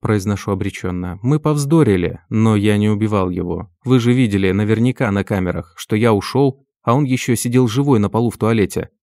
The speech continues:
Вы же видели!» С надеждой смотрю на следователя. «Разберёмся», он опять усмехается.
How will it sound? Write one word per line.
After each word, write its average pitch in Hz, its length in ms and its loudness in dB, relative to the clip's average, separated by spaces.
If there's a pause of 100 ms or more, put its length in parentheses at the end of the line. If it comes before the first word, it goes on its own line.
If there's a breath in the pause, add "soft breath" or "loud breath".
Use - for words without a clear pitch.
(180)
Вы 127 160 2
же 151 120 4
видели!» 101 460 2 (840)
С - 140 -14
надеждой 113 440 0
смотрю 113 340 -2
на 120 100 0
следователя. 98 600 -2 (920)
«Разберёмся», 110 760 0 (300)
он 101 160 -2
опять 98 260 -6
усмехается. - 800 -8